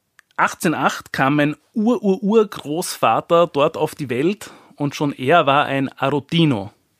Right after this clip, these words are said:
das heißt ein Messerschleifer,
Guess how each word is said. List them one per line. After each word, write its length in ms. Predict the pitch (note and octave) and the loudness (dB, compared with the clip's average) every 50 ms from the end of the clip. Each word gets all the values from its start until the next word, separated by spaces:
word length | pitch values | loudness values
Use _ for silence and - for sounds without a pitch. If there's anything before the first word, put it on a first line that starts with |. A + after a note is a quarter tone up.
| _ _ - _ | _ _ -20 _
das 180 | - A2+ - - | -14 -12 -8 -6
heißt 460 | A2+ A2+ A2+ A#2 - - - - - | -4 -4 -4 -6 -8 -12 -12 -8 -4
ein 340 | B2+ B2 A#2 A2+ A2 A2 - _ _ _ _ _ _ _ _ _ _ _ _ _ _ - | -2 -2 -2 -2 -2 -4 -6 _ _ _ _ _ _ _ _ _ _ _ _ _ _ -4
Messerschleifer, 1000 | A2+ C3+ F3 - - - B2 G2+ - - A2+ F#2 F2+ F#2+ - - B2 D3 G#3 | -2 0 0 0 -2 -4 -4 -4 -4 -6 -6 -6 -8 -8 -4 0 2 2 2